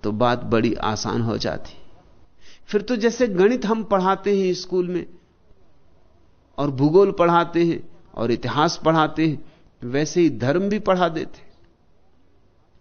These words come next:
लेकिन धर्म पढ़ाया ही नहीं जा सकता,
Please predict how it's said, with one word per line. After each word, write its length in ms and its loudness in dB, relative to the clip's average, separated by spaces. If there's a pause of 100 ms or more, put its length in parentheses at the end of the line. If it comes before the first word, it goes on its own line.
लेकिन 520 0
धर्म 340 4
पढ़ाया 520 4
ही 180 4
नहीं 200 2
जा 160 0
सकता, 580 -14